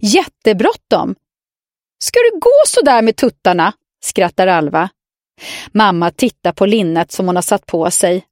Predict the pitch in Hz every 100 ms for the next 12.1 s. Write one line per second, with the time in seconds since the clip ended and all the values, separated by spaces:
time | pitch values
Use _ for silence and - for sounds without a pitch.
0 | _ _ _ _ - 208 170 165 175 190
1 | 185 165 165 - - 214 - 208 - -
2 | 156 - _ _ _ _ _ - - -
3 | - 240 247 220 220 254 254 - 175 -
4 | 196 - - - 262 240 196 185 - 208
5 | 214 165 190 208 233 - - - 214 220
6 | 254 - - 254 226 180 175 180 196 -
7 | - 285 262 196 165 151 190 147 202 196
8 | _ _ _ _ _ _ 202 214 262 320
9 | 302 269 196 156 175 175 175 175 208 -
10 | 320 302 - - - - - - 285 -
11 | _ 370 226 160 156 175 247 - - -
12 | -